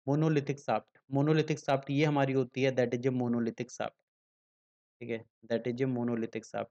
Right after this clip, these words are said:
ये हमारी monolithic shaft होती है। इसकी हाइट बारह से पन्द्रह मीटर इसकी हाइट होती है और इसका वजन approximate पचास टन के आसपास इसका मैंने मिला है। और इसी के ऊपर इंस्क्रिप्शन लिखे होते थे, जो भी संदेश देना है, जो भी चीज़ बतानी है, इसके ऊपर इंस्क्रि-, इंस्क्रिप्शन की फॉर्म में लिखा होता था।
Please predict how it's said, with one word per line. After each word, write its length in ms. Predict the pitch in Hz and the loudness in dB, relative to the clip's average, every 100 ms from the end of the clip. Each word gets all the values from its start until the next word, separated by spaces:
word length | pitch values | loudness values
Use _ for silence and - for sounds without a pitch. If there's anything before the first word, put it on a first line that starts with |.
| - | -6
ये 60 | |
हमारी 220 | 123 123 127 | -2 0 0
monolithic 500 | 123 123 131 131 131 | 0 0 0 -2 -2
shaft 300 | 127 117 123 | -2 -4 -6
होती 220 | 110 113 | -8 -6
है। 160 | 110 - _ _ _ 135 | -6 -8 _ _ _ -14
इसकी 240 | 139 165 | -4 0
हाइट 220 | 131 147 | 2 2
बारह 260 | 135 131 135 | 4 4 4
से 120 | 139 | 0
पन्द्रह 360 | 139 135 139 151 | -2 0 2 2
मीटर 260 | 139 139 | 2 0
इसकी 260 | 135 - 139 | -2 -4 0
हाइट 260 | 123 120 | 0 2
होती 280 | 135 123 127 | 0 -2 -2
है 140 | 123 131 | 0 -2
और 100 | 123 | -2
इसका 240 | - 131 | -2 -2
वजन 420 | 117 117 127 123 | 2 2 2 0
approximate 540 | 113 123 120 120 117 120 | -2 -4 -4 -4 -4 -4
पचास 300 | 123 123 123 - | -2 0 0 -2
टन 100 | 123 | -6
के 140 | 117 | -4
आसपास 360 | 117 - 120 113 | -6 -4 -6 -6
इसका 280 | 107 - 117 | -8 -6 -6
मैंने 200 | 110 113 | -4 -4
मिला 180 | 110 | -4
है। 200 | 113 127 143 _ _ - | -4 -6 -10 _ _ -8
और 140 | 143 160 | -6 -6
इसी 220 | - 196 | -4 -2
के 140 | - | 2
ऊपर 200 | 185 180 | 2 2
इंस्क्रिप्शन 680 | 180 160 160 - 165 165 170 | 0 0 -2 -2 -4 0 0
लिखे 260 | 151 139 139 | 2 2 0
होते 280 | 120 127 | 0 -2
थे, 140 | 120 120 | -4 -4
जो 200 | 117 143 | 0 0
भी 120 | 170 | 2
संदेश 380 | 170 143 151 139 | 0 2 4 4
देना 280 | 131 131 139 | 2 2 2
है, 100 | 139 | 2
जो 160 | 131 | 0
भी 100 | 139 | 0
चीज़ 220 | 139 143 | -2 -4
बतानी 440 | 127 123 120 120 139 | -2 -2 -2 0 0
है, 60 | |
इसके 300 | 139 143 - | -2 -4 -2
ऊपर 200 | 156 160 | -2 0
इंस्क्रि-, 440 | 156 135 135 139 - | -2 -2 -6 -8 -8
इंस्क्रिप्शन 460 | 127 - 127 - | -8 -6 -6 -6
की 120 | 123 131 | -8 -6
फॉर्म 240 | 123 120 | -4 -2
में 80 | 120 | -2
लिखा 200 | 120 123 | -2 0
होता 260 | 113 113 | 0 -2
था। 280 | 110 127 120 | -6 -6 -8